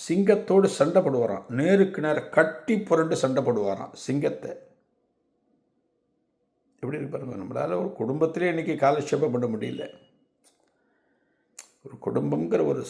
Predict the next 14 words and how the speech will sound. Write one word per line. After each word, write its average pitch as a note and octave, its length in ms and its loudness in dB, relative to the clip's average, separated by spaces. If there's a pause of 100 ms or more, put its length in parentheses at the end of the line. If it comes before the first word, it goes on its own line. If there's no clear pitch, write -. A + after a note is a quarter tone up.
சம்சார D3 540 4
பந்தத்துல, B2+ 680 -2 (100)
சம்சார C#3 440 2 (100)
சாகரத்துல A2+ 600 0
இருந்துட்டு G#2 720 -4 (1500)
நம்மெல்லாம் G3 720 0
ஒரு C#3 540 -4 (400)
கேட்ட A3 460 2
கேள்விக்கு G3+ 400 2
பதில் D#3+ 420 0
சொல்றதுக்கே F#3+ 380 -2
நமக்கு D#3 240 -6
பயமா - 320 -4
இருக்கு. - 340 -18